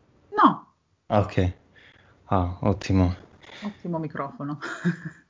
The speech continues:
Speaker 2: Ok. Ciao, mi chiamo Ronald.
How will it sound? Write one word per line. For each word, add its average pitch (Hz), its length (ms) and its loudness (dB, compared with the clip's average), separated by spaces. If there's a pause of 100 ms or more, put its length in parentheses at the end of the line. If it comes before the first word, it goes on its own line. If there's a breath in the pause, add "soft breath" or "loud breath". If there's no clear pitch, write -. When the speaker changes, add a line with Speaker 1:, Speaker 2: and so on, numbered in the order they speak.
(920)
Speaker 2:
Ok. 127 380 6 (1900 soft breath)
Ciao, 139 800 10 (380 loud breath)
mi 117 240 4
chiamo 104 540 4
Ronald. 170 800 2